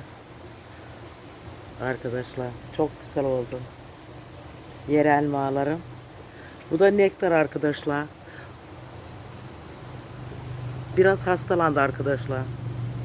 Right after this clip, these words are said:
Nektarıma ıstırgan suyunu verdim. Arkadaşlar, ıstırganın suyunu yaptım. Çok güzel idi.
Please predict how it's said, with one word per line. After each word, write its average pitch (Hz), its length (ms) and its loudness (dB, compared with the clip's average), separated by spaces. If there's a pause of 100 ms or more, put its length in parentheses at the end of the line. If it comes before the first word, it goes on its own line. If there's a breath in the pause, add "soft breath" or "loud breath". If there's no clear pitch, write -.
(480 loud breath)
Nektarıma 170 720 6 (1160 loud breath)
ıstırgan 214 480 8
suyunu 185 420 4
verdim. 175 500 6 (760)
Arkadaşlar, 160 640 8 (680)
ıstırganın - 480 8
suyunu - 300 6
yaptım. 175 600 8 (1700)
Çok 190 220 4
güzel 175 260 8
idi. 165 340 6